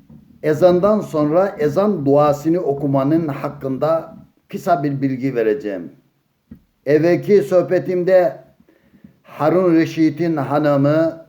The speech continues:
Zübeyde Hanım'dan bahsetmiştim. Yine ondan bahsedeceğim. Harun Reşit Abbasi halifelerinin en meşhurlarından olmakla beraber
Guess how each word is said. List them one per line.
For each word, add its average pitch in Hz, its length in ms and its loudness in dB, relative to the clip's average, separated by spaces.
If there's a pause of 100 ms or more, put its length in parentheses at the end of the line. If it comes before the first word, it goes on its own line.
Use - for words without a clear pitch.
Zübeyde 147 760 -4
Hanım'dan 147 600 0
bahsetmiştim. 143 960 -4
Yine 208 340 0
ondan 175 420 4
bahsedeceğim. 104 880 -4 (1700)
Harun 196 400 4
Reşit 196 480 2
Abbasi 160 520 0
halifelerinin 165 1040 0
en 208 220 -2
meşhurlarından 151 960 0
olmakla 143 580 -2
beraber 127 720 0